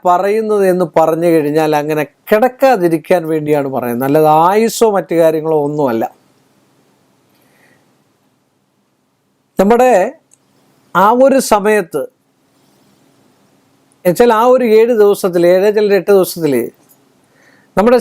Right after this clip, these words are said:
ശരീരത്തിൻ്റെ ഊഷ്മാവ് വ്യതിചലനം ഉണ്ടാകുന്നതായിട്ടുള്ള സമയമാണ്. ആ വ്യതിചലന സംബന്ധമായിട്ടുള്ള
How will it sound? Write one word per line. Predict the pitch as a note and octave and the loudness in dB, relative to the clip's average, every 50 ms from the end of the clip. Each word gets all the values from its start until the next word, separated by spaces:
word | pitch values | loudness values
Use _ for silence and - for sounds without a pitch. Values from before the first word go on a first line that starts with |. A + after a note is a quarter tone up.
| - - | 0 0
ശരീരത്തിൻ്റെ | G#3 G3 G3 G#3 B3 C4 C4+ C4+ C4 - - C4 A#3+ A#3 B3+ B3+ A#3+ G#3+ G3+ G3 G#3 A3 | 0 0 2 0 0 0 2 0 -2 -2 -4 -6 -4 0 0 0 0 0 0 0 2 2
ഊഷ്മാവ് | A#3 - - - A3+ A3 A#3+ A3+ G#3+ F3+ D3 C3 B2 - _ _ _ _ _ _ _ _ _ _ _ - E3+ D#3+ E3 | 0 0 -2 -6 -2 0 0 2 2 0 -2 -4 -6 -10 _ _ _ _ _ _ _ _ _ _ _ -4 -2 0 2
വ്യതിചലനം | F#3 G#3+ A3+ A3+ G3+ C4 C4+ A#3 A#3 C4 C4 B3+ B3+ B3 B3 A#3 A3 | 4 2 2 2 0 0 0 2 2 2 2 2 2 2 0 0 0
ഉണ്ടാകുന്നതായിട്ടുള്ള | G#3 G3 G3 G3 G3 F#3+ F#3+ F#3 F3+ E3+ E3+ E3+ E3+ D#3 - | -2 0 0 0 0 0 -2 -4 -4 -4 -4 -4 -4 -4 -4
സമയമാണ്. | D#3 C#3+ C#3 C#3+ C3+ A#2 A2+ A#2 - _ _ _ _ _ _ _ _ _ _ _ _ _ _ _ _ _ _ _ _ _ _ _ _ _ _ _ _ _ _ _ _ _ _ _ _ _ _ _ _ _ _ _ _ _ _ _ _ - - - | -4 -4 -4 -4 -4 -6 -8 -12 -16 _ _ _ _ _ _ _ _ _ _ _ _ _ _ _ _ _ _ _ _ _ _ _ _ _ _ _ _ _ _ _ _ _ _ _ _ _ _ _ _ _ _ _ _ _ _ _ _ -2 0 0
ആ | A#3+ D4 D#4 D4+ A#3+ | 0 2 0 2 2
വ്യതിചലന | A#3 A3+ G#3 G3+ B3 A#3 A#3 B3+ B3+ B3 B3+ B3+ A#3+ - | 2 2 2 0 -2 0 2 2 0 2 0 0 -2 -2
സംബന്ധമായിട്ടുള്ള | A3 G#3 G3+ A3+ G#3+ G#3 A3+ A3 G#3+ G#3 G3+ G3+ G3 F#3 - F#3+ F#3 F#3 G3 | -4 -4 -4 -4 -2 -2 0 0 2 0 0 0 -2 -6 -6 -4 -2 -2 -2